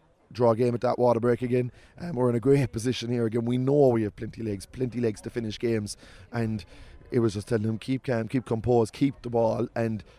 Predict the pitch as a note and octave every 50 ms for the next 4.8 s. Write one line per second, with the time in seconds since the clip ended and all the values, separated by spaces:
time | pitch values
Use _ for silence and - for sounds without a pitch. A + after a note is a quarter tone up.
0 | _ - - - C3 B2 A#2 A#2+ A2+ A2 - - B2 - - B2 A2+ G2 A2 C3+
1 | B2+ A#2+ A2+ G#2+ G#2+ G2+ - _ _ _ _ _ _ _ A2 A2+ G#2+ A2+ A2+ -
2 | - A#2+ A2+ A2 A2+ A2+ A#2 A#2+ A#2 A2+ G#2+ G#2+ - A2+ A2 - A#2 - A2+ -
3 | B2 A#2+ A2 - - G#2 G2+ G#2+ A2+ C3+ C3+ C3 A#2+ A#2 G#2+ A#2 A2 G#2 G#2 G#2+
4 | - B2 A#2 A2 A2 G2+ A2 G#2 - G#2+ A2 A#2+ A#2 A2 -